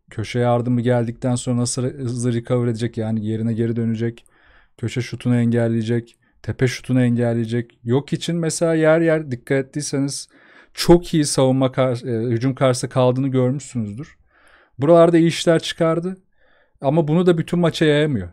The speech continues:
Yani çok kısıtlı belli anlar, belki üç pozisyon, belki pe-, beş pozisyon. Şimdi Clippers'a karşı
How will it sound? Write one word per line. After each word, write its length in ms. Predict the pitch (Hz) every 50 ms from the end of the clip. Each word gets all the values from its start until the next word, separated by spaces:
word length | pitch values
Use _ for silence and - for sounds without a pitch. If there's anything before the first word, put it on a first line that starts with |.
| _ -
Yani 300 | 104 110 113 113 120 120
çok 280 | - - 160 156 - -
kısıtlı 500 | - 127 - - 127 - - - 127 113
belli 300 | 127 123 127 131 143 147
anlar, 480 | 139 131 131 131 131 131 127 123 123
belki 280 | 135 135 131 123 127 139
üç 200 | 123 - - -
pozisyon, 460 | 135 131 127 120 - - 135 127 123
belki 280 | 123 123 120 120 - 123
pe-, 300 | - 127 123 127 117 107
beş 220 | 123 120 120 -
pozisyon. 520 | - 113 101 95 90 - - - 101 98
Şimdi 240 | 101 - 123 127 123 -
Clippers'a 500 | 139 143 147 - 170 156 - - 160 156
karşı 540 | - 160 156 156 151 - - 165 160 165